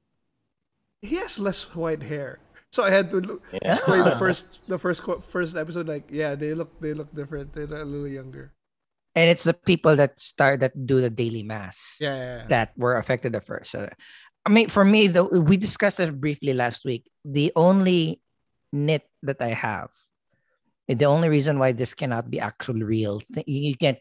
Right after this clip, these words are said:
Speaker 3: imagine this happening in real life. Nobody will talk five minutes straight without interruption,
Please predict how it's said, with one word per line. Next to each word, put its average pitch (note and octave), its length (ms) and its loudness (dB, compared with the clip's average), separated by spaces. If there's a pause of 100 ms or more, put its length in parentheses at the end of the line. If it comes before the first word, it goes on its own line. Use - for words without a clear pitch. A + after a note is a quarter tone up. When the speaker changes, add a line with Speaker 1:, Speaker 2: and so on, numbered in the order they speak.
(140)
Speaker 3:
imagine B2+ 580 -2
this A#2+ 160 -6
happening A2+ 380 -6
in A2 100 -8
real G#2 200 -6
life. G#2+ 200 -6 (380)
Nobody A#3+ 520 4
will F3+ 200 4
talk - 340 2
five D#3 240 4
minutes C#3+ 300 -2
straight C3+ 280 -4
without A#2+ 280 -2
interruption, A2 500 -10